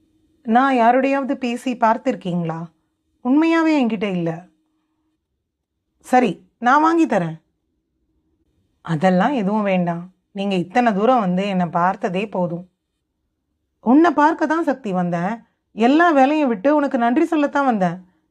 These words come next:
இப்ப நன்றியோட மன்னிப்பும் கேட்கிறேன். ப்ளீஸ் சக்தி." "மன்னிப்பெல்லாம் வேண்டாம்.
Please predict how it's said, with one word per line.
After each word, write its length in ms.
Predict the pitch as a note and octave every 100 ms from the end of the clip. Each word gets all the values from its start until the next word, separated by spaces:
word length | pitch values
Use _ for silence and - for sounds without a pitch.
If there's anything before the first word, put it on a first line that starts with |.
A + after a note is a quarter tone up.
| -
இப்ப 260 | B3 C4+
நன்றியோட 640 | G#3 G#3 B3 D#4+ A#3+ F#3+ B3
மன்னிப்பும் 480 | G#3 C4 C#4+ D4
கேட்கிறேன். 440 | C4 G3+ F#3 E3 D#3 -
ப்ளீஸ் 220 | E3+ G#3+
சக்தி." 720 | B3+ B3 A#3 - A3+ A3+ - _ _ _ _ _ _ _ _ _ _ _ _ _ F#3+
"மன்னிப்பெல்லாம் 680 | F3+ F#3 B3 A3 E3+ G3+
வேண்டாம். 540 | G3 F#3 F3+ F3+ -